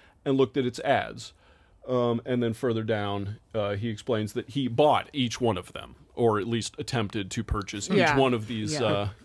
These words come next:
Speaker 1: each one of these things. I do, uh, you know, I don't consider myself a communist, but I do consider myself a Marxist. And, um, this,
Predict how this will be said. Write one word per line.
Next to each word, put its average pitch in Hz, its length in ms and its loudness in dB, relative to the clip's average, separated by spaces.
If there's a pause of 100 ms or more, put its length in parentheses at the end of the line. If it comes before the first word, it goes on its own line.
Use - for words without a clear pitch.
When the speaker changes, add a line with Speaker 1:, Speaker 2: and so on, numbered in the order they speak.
(120)
Speaker 1:
each 120 160 -6
one 107 120 -2
of 101 120 -4
these 104 200 -6
things. 101 360 -4 (280)
I 160 120 4
do, 185 440 0
uh, 135 100 -6 (180)
you 143 80 -2
know, 127 160 2
I 147 80 6
don't 151 180 2
consider 131 340 0
myself 110 360 2
a 104 40 -6
communist, 104 520 0
but 113 100 0
I 107 60 0
do 110 120 0
consider 110 380 -2
myself 107 340 0
a 107 60 -6
Marxist. 107 720 0 (520)
And, 110 420 2
um, 101 460 -2 (340)
this, 147 360 2